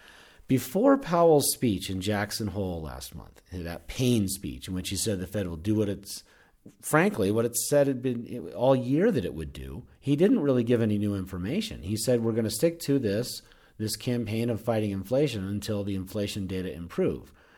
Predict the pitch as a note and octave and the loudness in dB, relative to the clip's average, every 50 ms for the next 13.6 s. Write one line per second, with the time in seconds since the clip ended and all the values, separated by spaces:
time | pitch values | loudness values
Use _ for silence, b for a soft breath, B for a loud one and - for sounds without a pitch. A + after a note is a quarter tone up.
0 | b b b b b b b b b b - C#3 D#3+ D#3+ D#3+ - - - - D#3 | b b b b b b b b b b -2 2 2 2 2 0 -6 -4 -2 0
1 | D3+ C#3 B2+ - D#3 C#3+ - - - F3 F3+ F3 - C#3 A#2+ F#2+ E2+ E2 D2+ - | 0 0 -2 -4 -6 -8 -8 -6 -4 -2 -2 -2 -2 -4 -4 -4 -4 -6 -8 -10
2 | - - C#2 B1 G#1+ - - - - A#2 A2 G#2+ A2 A2 A#2 - - G2 A#2+ A#2+ | -10 -10 -12 -14 -16 -18 -16 -12 -10 -8 -6 -4 -4 -4 -4 -4 -4 -6 -6 -6
3 | - A#2 A2 A2 C3 C3+ C3 - C#3 A2+ G#2+ G#2 A2 - A#2 A2 - D#3+ D#3 A2+ | -6 -6 -4 -2 0 0 0 0 0 0 -2 -2 -4 -8 -12 -6 -2 0 2 2
4 | G2+ G2+ G2 A2+ A#2 B2 C3 - C3 A#2 G#2+ - - A2 G#2 G2+ G2+ G2 G2 G2 | 2 0 0 -2 -2 -2 -2 -2 -2 -2 -2 -2 -4 -2 -2 -2 -2 -4 -4 -6
5 | D2+ G#2+ A#2 B2 C3 B2+ C3 B2+ B2+ C3 B2+ - C#3 C3 C3 B2+ A2+ B2 A2+ A2+ | -6 -8 -10 -8 -6 -6 -2 0 0 -2 2 2 4 4 4 4 4 2 0 0
6 | - A2+ G2 A2 A2+ G2 G2 F2+ F2+ F2 D2+ - b b b b b - G#3+ G#3+ | -4 -4 -2 -2 -2 -2 -2 -4 -4 -6 -8 -10 b b b b b -4 -4 -2
7 | F#3+ G3 A#3+ A#3+ A3+ G3+ F3+ D#3+ C3+ - - C#3 B2 - B2+ G#2+ G#2+ G2+ G2 F2+ | 0 2 2 2 4 4 4 2 2 2 2 -2 0 0 0 0 0 -2 -2 -4
8 | - G#2+ F2+ F2+ F2+ F2+ F#2 F2 F2 F2 E2+ E2+ D2+ - F#2+ F2 D2+ D#2+ A2 A#2 | -4 -4 -6 -6 -6 -6 -6 -6 -6 -8 -10 -12 -12 -10 -10 -10 -6 -4 -4 -4
9 | A2+ - - A#2+ C3 B2+ B2+ - C#3+ C3+ C3 B2 A2+ B2+ C3 C3 B2 E3 F#3 G#3 | -4 -4 -4 -4 -4 -4 -4 -4 -4 -4 -4 -6 -6 -6 -6 -6 -6 -8 -10 -10
10 | F3 - - - B B B B B B B B B B B B B B - D#3 | -10 -12 -14 -20 B B B B B B B B B B B B B B 6 6
11 | D#3+ - - G3 A3 A3+ G3 D#3 C3 E3+ F3+ F3+ F3+ D#3+ C#3+ C3 - - E3+ F3 | 6 6 6 4 6 6 6 4 4 4 4 4 2 2 -2 -2 0 -2 2 6
12 | G#3+ B3 C4 - F#3+ E3 D#3+ C3+ B2 C#3+ C#3+ C#3+ C#3+ - - D3 B2 B2 A#2 A2 | 8 8 8 8 6 6 6 4 4 4 4 4 2 2 0 -2 0 0 0 0
13 | G#2+ - - - G#3 A2+ D#2 D2 - - - | -2 -2 -2 -2 -2 -2 -2 -4 -8 -14 -18